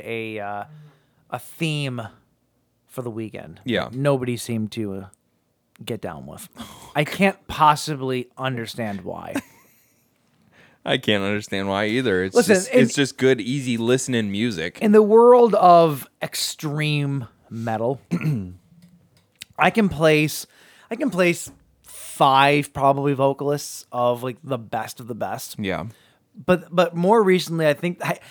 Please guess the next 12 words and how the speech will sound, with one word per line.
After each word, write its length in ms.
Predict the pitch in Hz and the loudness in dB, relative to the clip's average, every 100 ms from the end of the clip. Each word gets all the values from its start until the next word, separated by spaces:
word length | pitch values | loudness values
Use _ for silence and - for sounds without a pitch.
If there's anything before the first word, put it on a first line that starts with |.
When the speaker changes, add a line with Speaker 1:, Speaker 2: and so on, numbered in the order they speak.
| - - | -14 -6
Speaker 1:
I 120 | 180 | -4
honestly 420 | 165 220 247 233 | 0 -2 -2 -4
think 260 | 156 180 147 | -4 -4 -2
that 180 | 160 - | -4 -4
in 220 | 170 165 | -8 -8
terms 380 | - 160 170 151 | -8 -8 -8 -6
of 340 | 151 139 135 - _ _ _ - | -2 0 0 -6 _ _ _ -12
sheer, 840 | - - 165 170 180 180 175 180 | -8 -4 0 2 4 4 2 0
like, 420 | - 135 135 123 _ _ _ _ _ _ _ _ - | -4 -2 -2 -2 _ _ _ _ _ _ _ _ -2
impressiveness 1120 | 156 131 - 135 127 - 151 160 170 - - _ | -2 -2 -4 -2 -2 -4 -4 0 -2 -2 -12 _
on 460 | 151 143 131 127 123 - _ _ _ _ | -2 0 0 -2 -6 -12 _ _ _ _
how 880 | - - 143 139 143 147 143 147 | -14 -6 4 8 10 8 6 4